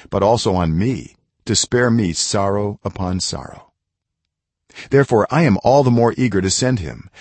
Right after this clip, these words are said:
so that when you see him again, you may be glad, and I may have less anxiety.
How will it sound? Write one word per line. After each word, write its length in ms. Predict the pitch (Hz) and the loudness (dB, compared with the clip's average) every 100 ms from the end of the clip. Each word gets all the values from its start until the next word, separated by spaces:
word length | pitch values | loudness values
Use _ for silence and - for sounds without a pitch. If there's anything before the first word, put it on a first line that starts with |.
| - | -2
so 120 | 127 | 2
that 140 | 117 | 2
when 160 | 107 107 | 4 4
you 160 | 117 | 4
see 280 | 175 - 135 | 4 2 2
him 180 | 127 123 | 0 0
again, 480 | 117 90 64 50 - _ _ - | -2 -6 -10 -12 -20 _ _ 0
you 120 | 113 | 2
may 120 | 101 | 2
be 160 | 87 85 | 2 -6
glad, 720 | - 104 123 110 - - - _ _ _ _ 90 | -6 -6 -6 -8 -12 -20 -20 _ _ _ _ -8
and 100 | 87 | -4
I 120 | 101 | 0
may 120 | 98 | -2
have 220 | 80 78 73 | -2 -6 -6
less 280 | 80 82 | -6 -6
anxiety. 720 | 87 80 73 67 55 - - | -6 -8 -8 -10 -14 -20 -20